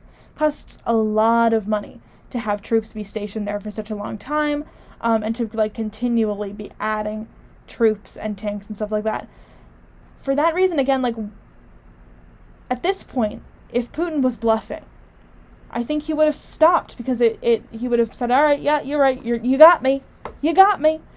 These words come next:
And he would have taken his troops and he would have gone home because now he's still spending so much money and nothing is happening for him. You know, his whole goal was to push nato, again, out of Eastern Europe.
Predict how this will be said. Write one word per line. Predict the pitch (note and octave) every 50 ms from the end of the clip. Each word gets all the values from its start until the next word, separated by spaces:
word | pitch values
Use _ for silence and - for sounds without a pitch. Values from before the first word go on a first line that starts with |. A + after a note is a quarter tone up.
| - - - -
And | - C4 C4+
he | C4+ C4
would | B3 A#3+
have | A#3 A3+
taken | - C4 B3+ B3 B3+ A#3+
his | A#3 A#3
troops | - B3+ B3 A#3 - -
and | A3+
he | A3
would | G3+ G#3 G3
have | G3+ G3
gone | - G#3 G3 G#3
home | G#3 C4 E4+ F4 E4+ D#4+ D4
because | C4 A#3+ C4 A#3 G#3+ A3+
now | A#3 A3+ A#3
he's | A#3 A3 G#3 -
still | - - D4+ D4+
spending | D4 - - B3+ A#3+ A3+ G#3 G#3+
so | G#3 - - - A3+ A#3
much | A3 G3+ G3+ -
money | A3+ B3 C#4 B3+ A3 G#3+ A3 - - - - - - - - -
and | - C4 C4 B3 - -
nothing | A#3 B3 C4+ C4+ D4 C#4 C4+ C4+ B3+ - - - - - -
is | B3 A#3
happening | - - F#4 G#4+ - D#4 A#3 G#3+ G#3+
for | - A#3+
him. | G3+ G3+ - - -
You | A3 G#3+
know, | G#3+ G#3+
his | A3 G#3 -
whole | - A#3+ A#3+ A#3+
goal | A3+ - B3 C#4 C4+ A#3+ A#3 A#3 A#3+ A#3+ - - - - - -
was | G#3+ A3+ -
to | - A3
push | - - B3+ C#4 D4+ -
nato, | C4+ A#3+ A3 G#3+ A3 A3
again, | A3 - A3 A3 A3 A3 A3+ - -
out | - A3 A#3 B3
of | C4 B3
Eastern | B3+ B3+ - - C#4 A#3
Europe. | G3+ F#3+ G#3+ A3+ C4 B3+